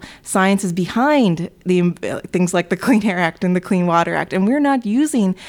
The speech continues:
that science to literally help people from criminals, um, that are polluting our air and water and land.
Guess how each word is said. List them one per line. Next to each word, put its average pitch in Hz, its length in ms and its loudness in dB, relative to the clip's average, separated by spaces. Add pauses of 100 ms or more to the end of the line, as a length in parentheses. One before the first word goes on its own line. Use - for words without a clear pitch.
(140)
that 226 240 0
science 220 580 0
to 214 180 -4
literally 226 640 0 (280)
help 202 420 0
people 196 440 -2
from 175 680 0
criminals, 196 720 0
um, 165 300 0
that 160 100 -2
are 175 80 0
polluting 175 480 -2
our 160 180 -2
air 160 240 0
and 151 220 -4
water 165 300 0
and 202 180 0
land. 190 420 -6